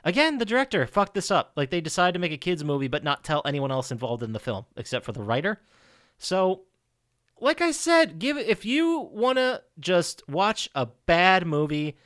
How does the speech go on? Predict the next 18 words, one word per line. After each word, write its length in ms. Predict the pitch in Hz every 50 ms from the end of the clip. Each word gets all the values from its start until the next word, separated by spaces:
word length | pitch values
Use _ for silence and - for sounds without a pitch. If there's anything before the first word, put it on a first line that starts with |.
| _ _ _ _ _ -
and 120 | 120 120 120
make 200 | 117 110 - -
fun 220 | - 160 170 185
of 60 | 180
it 120 | 190 - 170
with 120 | 160 -
your 120 | 156 143
friends, 580 | - - 135 127 123 123 123 123 127 127 - - _ _ -
you're 240 | 139 147 202 233 226
just 260 | 196 208 170 135 -
bored, 400 | 147 143 143 143 143 143 143 135 - _ _ _ _ _ _ _ _ _ _ _ _ _ _ _ _
you 180 | - 131 160 220
wanna 160 | 247 220 185
see 160 | - - 175
some 220 | 151 - 131 117 120
wild 560 | 117 131 151 160 160 160 160 160 160 147 135 _ _ _ _ _ _ _ _ _ _ _ _ - -
eighties 420 | 156 160 165 160 160 160 147 139
effects 640 | 156 139 - - 165 156 160 - - - - - -